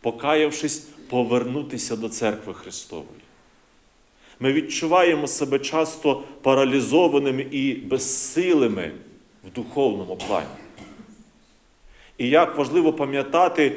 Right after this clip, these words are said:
що Господь має силу нас реабілітувати, реанімувати для життя повноцінного. Він має можливість, має всі важелі для того,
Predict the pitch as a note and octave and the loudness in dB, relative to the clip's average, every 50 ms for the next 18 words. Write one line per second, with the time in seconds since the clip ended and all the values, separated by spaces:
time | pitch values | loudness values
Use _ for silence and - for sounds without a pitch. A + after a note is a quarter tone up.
0 | - - - - - - C#3 C#3 C#3+ C#3+ - - D#3 D3+ D3 - C#3+ D3+ F3 F3+ | -6 -12 -16 -12 -4 0 2 2 2 2 0 0 0 -2 0 -2 0 2 2 4
1 | F3+ E3+ D#3+ D#3+ D3 - - - - F#3 G#3 G#3+ G#3 G3 E3 D3+ C3 G2 - - | 4 4 4 4 4 4 2 2 0 0 0 0 0 0 2 2 0 0 -2 -6
2 | - - - - - A2+ C3+ D3 D3+ - - - - - C3 C#3 D3 D#3+ E3 D#3+ | -12 -18 -18 -12 -6 0 2 2 2 2 0 -2 -2 -2 2 6 6 8 8 8
3 | D3+ C3+ C#3+ D3+ D3+ D3 D3 D3 D3+ D3+ C#3+ C3 C#3 C3+ B2 A#2 - B2 - B2 | 6 4 4 2 2 2 2 0 0 -2 -2 2 2 2 2 2 0 -4 -4 -2
4 | B2 C#3+ D#3+ E3+ E3+ E3+ E3+ E3 E3 E3+ F3 E3+ E3+ E3+ D#3 C#3+ F3+ F3 D#3 D3 | 2 4 6 6 6 6 4 2 0 -2 -2 -2 -2 -2 0 2 4 4 4 4
5 | - - A#2+ G#2 G#2 G2+ A2+ G#2 G#2 A#2 A2+ - - C3+ A#2+ A2 - G#2+ G#2 A2 | 2 0 -4 -6 -4 -4 -4 -4 -4 -6 -10 -10 -6 -6 -6 -4 -6 -8 -10 -10
6 | A2+ A2+ A2+ - - - - - - - - - - - - _ - - - - | -10 -12 -10 -10 -12 -12 -14 -18 -18 -20 -20 -20 -20 -20 -20 _ -20 -20 -20 -20
7 | - - _ _ _ - - - - B2+ C3 C3+ D3 E3 E3+ E3+ E3+ E3 E3 E3 | -20 -20 _ _ _ -20 -20 -14 -8 -6 -4 -2 0 2 2 4 2 2 2 0
8 | D#3 C3 D#3+ G3 G3+ F3+ D#3+ C#3 - - - - - - C3 D3 D#3 D3+ D#3 D#3 | 0 2 0 0 0 0 -2 -4 -6 -8 -12 -18 -10 -4 -2 0 2 2 2 2
9 | - - - - G3 G3 F#3 D#3+ - - - - - - G#2+ - D3 F3+ G3 F#3+ | 2 0 0 0 0 -2 -2 -2 -4 -6 -10 -18 -20 -8 -2 2 4 6 6 4
10 | - - D3 C3+ B2+ A#2 G#2 F#2 A2 B2 C3 - - G3 G3 E3 D3 B2 G#2 - | 4 2 -2 -2 -2 -2 -4 -2 -2 -4 -2 2 6 6 8 8 6 4 2 0
11 | - | -6